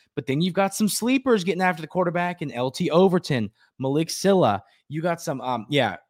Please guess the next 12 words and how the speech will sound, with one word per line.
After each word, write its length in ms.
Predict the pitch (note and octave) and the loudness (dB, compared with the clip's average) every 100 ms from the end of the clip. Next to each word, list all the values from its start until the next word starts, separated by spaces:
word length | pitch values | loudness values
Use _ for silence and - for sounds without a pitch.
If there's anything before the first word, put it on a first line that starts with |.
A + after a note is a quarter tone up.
| - | -10
Jay 180 | A#2+ F#3 | -2 0
Arnold, 320 | G3 F#3 D3 | 4 4 2
like 100 | C#3+ | -2
I 20 | |
said, 220 | C3 A#2+ - | -2 -4 4
friend 200 | D#3 E3+ | 4 4
of 40 | |
the 80 | C#3+ | 0
show, 420 | D3+ C3+ B2+ B2+ _ _ _ | 0 2 0 -4 _ _ _
loves 520 | F2 A2+ D#3 E3+ D3+ | -10 2 8 8 6
Malik 280 | C#3+ C3+ B2 | 0 -2 -2
Silla. 460 | - B2+ G#2+ G#2 | -2 0 0 -4